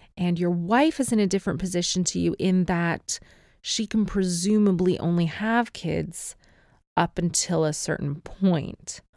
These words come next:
So I can see that if she is thinking long-term,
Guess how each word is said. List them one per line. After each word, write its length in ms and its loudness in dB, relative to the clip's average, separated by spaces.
So 200 0
I 120 4
can 200 -2
see 640 -2
that 280 -2
if 180 -10
she 720 -2
is 160 -6
thinking 480 -2
long-term, 840 2